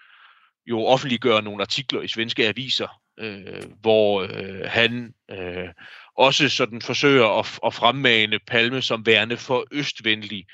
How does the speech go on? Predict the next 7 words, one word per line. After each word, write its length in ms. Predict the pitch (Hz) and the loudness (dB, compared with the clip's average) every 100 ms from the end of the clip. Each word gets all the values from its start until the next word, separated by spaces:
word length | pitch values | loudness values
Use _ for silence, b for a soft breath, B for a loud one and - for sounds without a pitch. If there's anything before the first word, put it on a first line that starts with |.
| B B B - | B B B -2
og, 200 | 117 117 | 0 0
og 100 | 120 | -2
fremdrager 480 | 120 123 127 110 107 | 2 2 2 0 0
nogle 160 | 107 | -6
forskellige 600 | - 117 - 131 113 104 | -8 -6 -2 -2 -2 -6
eksempler, 520 | 101 - 131 107 101 - | -4 -2 -2 -2 -14 -14
øh, 500 | 104 95 95 80 87 | -16 -14 -14 -16 -18